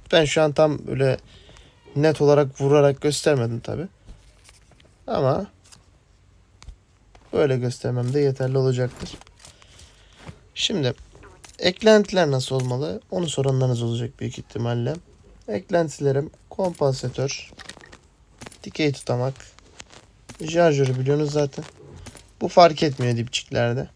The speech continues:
Her zaman onları kullanıyorum. Namlu kuyruğunu kullanıyorum M yedi yüzlerde. Evet, şimdi spreyimizi mesela şey yapalım. Düzgün sprey atamayabilirim.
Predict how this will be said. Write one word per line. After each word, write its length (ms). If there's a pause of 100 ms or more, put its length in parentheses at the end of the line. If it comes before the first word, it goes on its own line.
(920)
Her 140
zaman 280
onları 180
kullanıyorum. 400 (480)
Namlu 380
kuyruğunu 400
kullanıyorum 460
M 160
yedi 100
yüzlerde. 420 (1040)
Evet, 140
şimdi 420 (180)
spreyimizi 640
mesela 360
şey 160
yapalım. 280 (680)
Düzgün 420
sprey 320
atamayabilirim. 600